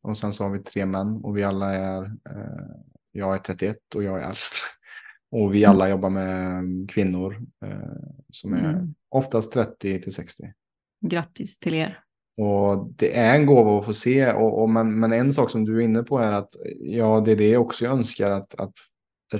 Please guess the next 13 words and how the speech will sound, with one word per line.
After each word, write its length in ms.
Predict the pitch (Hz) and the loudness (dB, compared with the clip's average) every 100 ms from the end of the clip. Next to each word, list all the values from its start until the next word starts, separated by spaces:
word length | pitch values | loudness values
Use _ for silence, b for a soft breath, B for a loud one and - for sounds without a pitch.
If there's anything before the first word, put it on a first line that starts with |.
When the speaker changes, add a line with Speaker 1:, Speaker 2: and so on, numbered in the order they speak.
| 107 | -6
Speaker 1:
ja, 340 | - - 110 127 | -6 0 2 2
precis, 220 | 117 120 | -2 -4
att 60 | 110 | -2
de 80 | 110 | 0
här 180 | 107 | 0
kvinnorna 380 | 104 110 101 101 | 0 0 0 0
reser 380 | 98 104 95 131 | 0 0 0 -2
på 220 | 139 110 | 0 0
sig 160 | 98 101 | 2 -2
också 280 | - - 113 | -2 -2 -2
och 380 | - 107 - | -2 -6 -2
att 140 | 110 101 | -2 -2
de 280 | 104 104 | -2 -4